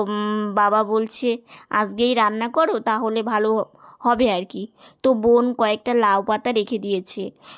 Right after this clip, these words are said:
বলছে, "দেখি কালকে কোনো অন্য কোনো রেসিপি করা যায় কিনা এই লাউ পাতা দিয়ে।" তো আরও কয়েকটাও রেখে দেবে। আর এদিকে দেখো, ও আমানি করছে,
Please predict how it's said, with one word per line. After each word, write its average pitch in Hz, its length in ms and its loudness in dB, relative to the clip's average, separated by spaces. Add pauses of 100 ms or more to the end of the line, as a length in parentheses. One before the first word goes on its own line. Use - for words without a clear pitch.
(140)
বলছে, 226 480 0
"দেখি 233 280 -2
কালকে 214 360 -2
কোনো 240 260 0
অন্য 220 360 -4
কোনো 226 240 -2
রেসিপি 220 520 -6 (360)
করা 208 240 4
যায় 214 240 0
কিনা 214 400 -2
এই 214 120 0
লাউ 202 260 2
পাতা 214 320 -2
দিয়ে।" 196 280 -6 (400)
তো 240 100 2
আরও 208 280 2
কয়েকটাও 254 560 0
রেখে 226 320 0
দেবে। 208 300 0 (460)
আর 180 160 2
এদিকে 208 300 0
দেখো, 214 420 -2
ও 214 160 2
আমানি 208 480 -2
করছে, 220 500 -4